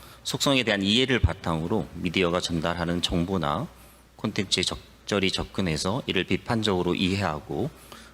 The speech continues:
분별적으로 이용함과 동시에 주체적으로 향유할 수 있는 능력. 그다음에 미디어로 자신을 효과적으로 표현하고 사회적 관계를 맺으며 공유, 전파, 협업 활동을 통해서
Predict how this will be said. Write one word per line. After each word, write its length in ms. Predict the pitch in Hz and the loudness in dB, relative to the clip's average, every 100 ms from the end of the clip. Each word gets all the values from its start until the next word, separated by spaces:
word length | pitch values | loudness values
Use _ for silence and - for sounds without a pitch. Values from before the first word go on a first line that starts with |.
| - | -2
분별적으로 480 | 104 110 101 107 95 | 2 4 4 2 4
이용함과 540 | 92 110 117 113 101 | 4 4 2 2 0
동시에 580 | - 78 69 - 80 117 | -2 -4 0 0 0 0
주체적으로 440 | - - - 76 | 0 -2 -2 -4
향유할 380 | 85 120 123 104 | -2 0 2 0
수 180 | 87 - | -2 0
있는 160 | 98 95 | 0 0
능력. 320 | 73 71 67 - - - - - - | -2 -4 -8 -12 -20 -20 -20 -20 -10
그다음에 180 | - 101 | 0 0
미디어로 340 | 101 110 131 131 | 2 4 4 4
자신을 340 | - - 131 | 4 4 4
효과적으로 540 | 156 185 165 127 101 | 2 2 2 2 2
표현하고 720 | 80 - 120 92 76 71 139 247 | 0 0 0 0 -2 -2 -2 -4
사회적 380 | - 113 101 98 | -2 0 0 0
관계를 380 | 101 95 98 | 0 2 2
맺으며 480 | 85 76 - 98 139 - - - - - | 2 0 0 0 -2 -4 -16 -20 -20 -4
공유, 380 | 98 101 107 | 2 4 2
전파, 460 | 95 80 73 110 135 | 0 -4 -2 0 0
협업 300 | 135 151 143 | 2 0 0
활동을 460 | 131 - - 107 101 | -4 -4 -2 0 0
통해서 540 | - 123 101 69 117 | 0 0 0 -4 -4